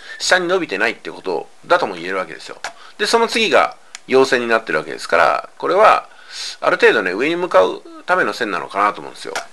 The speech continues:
ということで、全体的には下に向かうはずなのに、このローソク足単体で見ると、上の方に予感があるってことは、これはね、エントリーを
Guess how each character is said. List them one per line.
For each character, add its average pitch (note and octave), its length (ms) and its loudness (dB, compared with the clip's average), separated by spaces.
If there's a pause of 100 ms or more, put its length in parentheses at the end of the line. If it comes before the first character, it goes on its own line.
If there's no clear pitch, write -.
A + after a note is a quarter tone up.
と F#3 80 4
い G3+ 40 8
う - 20 6
こ G#3+ 100 2
と F#3+ 60 -4
で、 C3+ 120 6
全 A3 240 0
体 B3+ 180 4
的 - 180 -8
に C#4 100 -4
は A2 240 2
下 - 200 2
に C#3 80 2
向 C3 120 0
か B2+ 120 6
う B2 40 8
は A#2+ 120 2
ず A#2 80 -4
な A#2 100 4
の F2 80 -2
に、 A#2+ 340 -4 (760)
こ B2+ 100 4
の - 340 4
ロ D3+ 160 6
ー - 20 0
ソ A3+ 140 -2
ク A3+ 100 4
足 G#3 440 0 (320)
単 E3+ 180 0
体 F#3+ 120 4
で F3+ 80 -2
見 F#3 100 0
る B2 80 -8
と、 G#2 420 2 (200)
上 D3 180 2
の D#3+ 120 4
方 D#3+ 160 2
に A#2 280 -2
予 G2+ 100 0
感 A2 180 0
が A2+ 100 4
あ - 20 6
る F#2+ 60 2
っ - 20 -12
て - 100 -12
こ D#2 120 -12
と D#3+ 100 2
は、 D#3+ 320 4
こ - 100 -6
れ E3 80 0
は F3 80 0
ね、 C3+ 140 0
エ F3+ 60 -2
ン F#3+ 80 -4
ト A2 100 -2
リ E2+ 120 -6
ー E2+ 100 0
を G2 180 -2